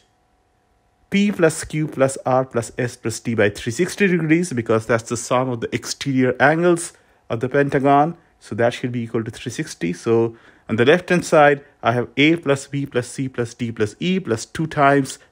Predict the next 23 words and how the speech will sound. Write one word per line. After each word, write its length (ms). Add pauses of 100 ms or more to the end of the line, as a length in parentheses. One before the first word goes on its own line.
(120)
three 200
sixty 360
degrees. 440 (420)
And 520 (460)
on 280
the 360
right-hand 420
side, 540 (180)
I 100
have 160
basically 640 (260)
five 460
times 640 (720)
one 240
eighty 300
degrees. 400
So 100
that's 280
basically 300
the 120
collective 480
sum 500 (260)
of 280